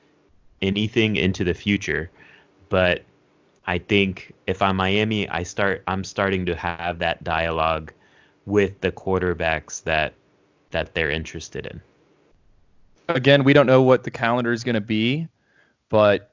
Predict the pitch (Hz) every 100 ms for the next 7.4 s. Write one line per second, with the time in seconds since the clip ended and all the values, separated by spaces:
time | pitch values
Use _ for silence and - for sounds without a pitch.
0 | - 113 113 113 120 117 113 113 110 120
1 | 110 104 - 113 110 110 110 - - 101
2 | 95 - 107 104 113 107 104 98 95 95
3 | 90 87 110 107 117 113 117 135 135 -
4 | 117 110 104 - - _ _ - 98 95
5 | 95 104 104 107 107 104 110 110 104 113
6 | 117 107 104 113 113 107 - - 120 113
7 | 104 101 101